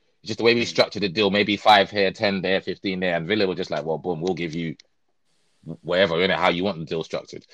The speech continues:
Speaker 1: It's stupid, it's stupid shit like that. It's turning up to the season and not having a right back.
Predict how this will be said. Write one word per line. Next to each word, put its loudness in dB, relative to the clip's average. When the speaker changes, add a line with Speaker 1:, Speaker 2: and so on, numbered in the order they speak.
Speaker 1:
It's -4
stupid, 2
it's -4
stupid 0
shit 0
like 6
that. 4
It's -2
turning 6
up 4
to -2
the 0
season 0
and 0
not 0
having 2
a 2
right 8
back. -6